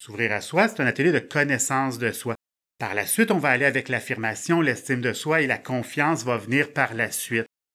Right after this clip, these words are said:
Il y a une logique là-dedans, toute simple. Plusieurs personnes disent, « Mon Dieu, j'ai pas confiance en moi, j'aimerais donc avoir confiance en soi. » Ben oui, ben si t'as pas confiance en toi, peut-être parce que tu le sais pas, quelles sont les valeurs qui t'animent.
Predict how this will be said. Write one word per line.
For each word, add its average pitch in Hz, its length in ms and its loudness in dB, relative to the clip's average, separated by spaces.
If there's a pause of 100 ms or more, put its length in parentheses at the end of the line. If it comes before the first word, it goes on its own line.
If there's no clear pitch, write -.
(260)
Il - 60 -2
y 143 40 2
a - 20 4
une 139 120 4
logique 143 520 4
là-dedans, 127 480 2 (140)
toute - 180 -2
simple. 151 380 2 (720)
Plusieurs 190 300 2
personnes 202 380 2
disent, « 160 120 -2
Mon 160 160 2
Dieu, 156 140 2
j'ai 147 140 2
pas 190 180 0
confiance 156 680 -2
en 120 120 0
moi, 123 360 0
j'aimerais 131 340 0
donc 160 180 2
avoir 135 280 0
confiance 131 440 -4
en 117 120 -6
soi. » 190 260 0
Ben 143 140 4
oui, 196 200 0
ben 147 140 4
si - 140 -6
t'as 131 120 0
pas 139 140 0
confiance 151 480 -2
en 131 80 0
toi, 208 180 -2
peut-être 214 320 0
parce - 200 -4
que 156 80 0
tu - 140 -8
le 127 60 -4
sais 151 200 0
pas, 226 260 2 (380)
quelles 143 200 0
sont 170 200 0
les 143 140 2
valeurs 143 600 2
qui - 120 -14
t'animent. 123 520 0